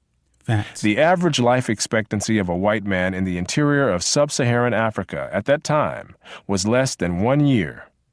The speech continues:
Speaker 2: By and large, men from Europe or the Western Hemisphere came to the coasts of Africa, bought their slaves, and left as soon as possible. Even so,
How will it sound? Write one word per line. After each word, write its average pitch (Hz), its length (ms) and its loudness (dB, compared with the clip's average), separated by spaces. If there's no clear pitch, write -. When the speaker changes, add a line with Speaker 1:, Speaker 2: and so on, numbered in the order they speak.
Speaker 2:
By 98 280 2
and 110 100 2
large, 90 500 0
men 117 280 2
from 98 180 0
Europe 110 400 0
or 90 100 -4
the 92 80 0
Western 120 380 0
Hemisphere 95 720 -2
came 139 260 0
to 113 100 0
the 90 100 -4
coasts - 540 -2
of 82 100 -4
Africa, 80 560 -6
bought 95 300 2
their 143 180 2
slaves, 104 600 0
and 104 220 0
left 110 380 0
as - 120 -2
soon 113 220 0
as 87 100 -4
possible. 120 720 -4
Even 107 320 2
so, 101 480 0